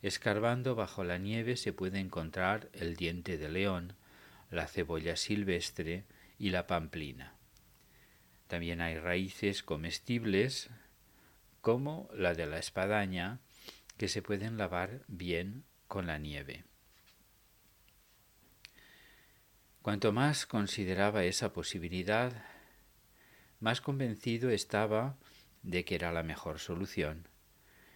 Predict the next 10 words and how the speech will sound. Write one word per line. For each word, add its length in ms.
Bien 460
podía 400
vivir 480
de 200
ese 220
modo 380
durante 460
unos 420
cuantos 460
días, 500